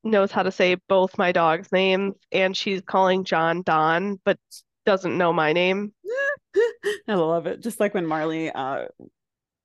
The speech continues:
Speaker 2: first figured out Brandon, and it was Auntie Brandon and Auntie Holly.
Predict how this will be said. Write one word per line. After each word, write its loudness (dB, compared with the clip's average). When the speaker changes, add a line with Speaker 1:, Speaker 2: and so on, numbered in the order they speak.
Speaker 2:
first -4
figured -4
out -6
Brandon, -8
and -10
it -10
was -16
Auntie -10
Brandon -12
and -12
Auntie -14
Holly. -12